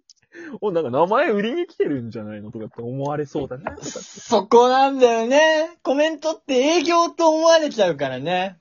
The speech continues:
Speaker 1: だって結構トーカーさんの中で営業って認識の人もいるでしょ？
Speaker 2: いるだろうね。いるだろうね。
Speaker 1: いや、本当に心から楽しんでらっしゃる方がほとんどだけどさ。
Speaker 2: うんうんうんうんうんうん。
Speaker 1: いやー、なんか、「何やっ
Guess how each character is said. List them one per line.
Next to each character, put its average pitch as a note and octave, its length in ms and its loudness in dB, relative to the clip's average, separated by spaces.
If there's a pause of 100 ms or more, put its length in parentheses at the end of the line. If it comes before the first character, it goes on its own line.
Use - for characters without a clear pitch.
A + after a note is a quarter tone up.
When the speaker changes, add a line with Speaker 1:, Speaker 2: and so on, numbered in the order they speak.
(120)
Speaker 1:
だ A3 100 -4
っ - 20 -6
て D4 100 -4
結 - 220 -4
構 - 120 -4
ト - 140 -6
ー D#3 140 -2
カ D3 180 4
ー - 40 -4
さ D#3+ 120 -2
ん D3+ 40 -10
の D#3+ 60 -6
中 D#3+ 180 -2
で A2 200 -8
営 G3+ 280 4
業 F#3+ 220 4
っ G3+ 40 -6
て F3+ 80 -4
認 F3+ 200 -2
識 - 120 -12
の F3 60 -6
人 E3+ 120 -4
も B2 60 -2
い A#3 80 -2
る B3 140 0
で G#3+ 100 -10
し - 80 -18
ょ？ D3 280 -12 (340)
Speaker 2:
い F#3 160 -4
る G3 160 2
だ E3 160 4
ろ A#2+ 160 -6
う G#2+ 40 -6
ね。 A2+ 300 -8
い A#2+ 120 -6
る A#2+ 100 -4
だ G2 140 -6
ろ F2 80 -14
う - 20 -16
ね。 B2 80 -8
Speaker 1:
い - 20 -8
や、 - 60 -10
本 F3+ 140 -2
当 F#3+ 80 0
に F#3 60 -4
心 G3+ 340 -4
か - 80 -2
ら B2 100 -2
楽 A#2 220 -8
し C3+ 100 -12
ん B2 60 -8
で G#2+ 60 -8
ら A2+ 60 -10
っ - 40 -14
し - 40 -10
ゃ A#2+ 40 -8
る A2+ 60 -8
方 B2+ 140 -2
が - 60 -4
ほ - 160 -12
と F3 100 -6
ん G3 60 -6
ど B2 100 -2
だ G#2+ 100 -4
け G2+ 60 -10
ど - 120 -20
さ。 A2 360 -10
Speaker 2:
う A#2 40 -14
ん - 20 -12
う C#3 60 -8
ん C3+ 40 -6
う - 20 -6
ん A#2+ 40 -8
う - 0 -
ん A#2 60 -8
う - 20 -10
ん F#2 1120 -12 (440)
う G#2 40 -20
ん。 - 20 -18
Speaker 1:
い G#2 40 -18
や G2+ 120 -16
ー、 - 20 -14
な G2+ 380 -16
ん G#2 120 -20 (200)
か、 G2 340 -18 (840)
「何 G2+ 200 -16
や G2+ 100 -20
っ - 40 -20